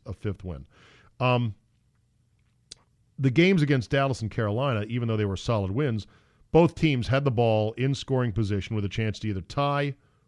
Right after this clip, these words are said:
or win, and the Redskins held them off. Now, that's a good gut check win, but those are not dominant outings. So you got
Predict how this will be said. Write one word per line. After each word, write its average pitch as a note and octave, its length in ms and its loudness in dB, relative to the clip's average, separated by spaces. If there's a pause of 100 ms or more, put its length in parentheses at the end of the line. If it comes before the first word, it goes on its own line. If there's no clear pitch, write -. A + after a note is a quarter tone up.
(240)
or D#3+ 260 4
win, G2+ 480 2 (480)
and A#2+ 180 0
the A2+ 60 0
Redskins A2 420 -2
held G2 200 -2
them F#2+ 100 -4
off. D2 240 -12 (400)
Now, A2 140 -4
that's B2 180 -4
a B2 40 -2
good C3 460 2
gut C3+ 240 -2
check C#3 260 -2
win, D3 320 2
but A#2+ 140 -4 (140)
those B2 180 0
are B2 60 0
not A#2+ 340 -2 (520)
dominant G#2 500 2 (560)
outings. - 480 -8 (680)
So - 200 2
you D3+ 120 6
got C#3+ 220 0